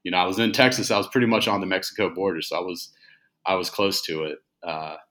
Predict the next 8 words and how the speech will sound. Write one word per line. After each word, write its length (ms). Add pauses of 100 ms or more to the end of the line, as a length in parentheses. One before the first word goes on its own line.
(360)
and, 260
uh, 380
and 160
yeah, 160
Latin 260
America, 320
South 280
America, 420